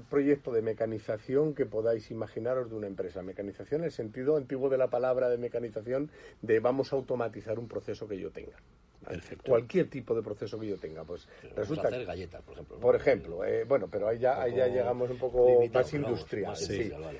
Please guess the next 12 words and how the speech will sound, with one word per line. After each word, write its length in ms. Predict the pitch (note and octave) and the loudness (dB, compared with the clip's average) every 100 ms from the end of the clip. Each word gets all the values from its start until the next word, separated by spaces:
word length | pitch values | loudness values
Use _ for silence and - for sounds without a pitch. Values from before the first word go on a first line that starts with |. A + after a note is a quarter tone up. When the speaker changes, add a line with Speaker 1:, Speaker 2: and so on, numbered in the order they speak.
| - | -4
Speaker 1:
Pero 240 | A#2 A#2 B2 | 0 2 2
imaginémonos 640 | B2 A#2+ C3+ D3+ F3+ F3+ | 0 0 2 4 4 2
que 140 | - D3+ | 0 2
queremos, 640 | D3 D#3 E3+ F#3+ D3 A2 | 4 6 4 2 0 -2
vamos 260 | B2+ D#3 D3+ | 0 0 2
a 180 | C#3 | 4
hacerlo 300 | B2 C3+ B2+ | 4 2 0
fácil, 320 | A#2+ F2+ G2+ F#2 | -2 -4 -6 -6
en 120 | F#2+ | -6
el 60 | |
mundo 260 | A2+ C3+ C3 | -4 -2 -2
comercial 520 | B2 A#2+ G#2+ D#3+ G3 | -2 -4 -2 0 0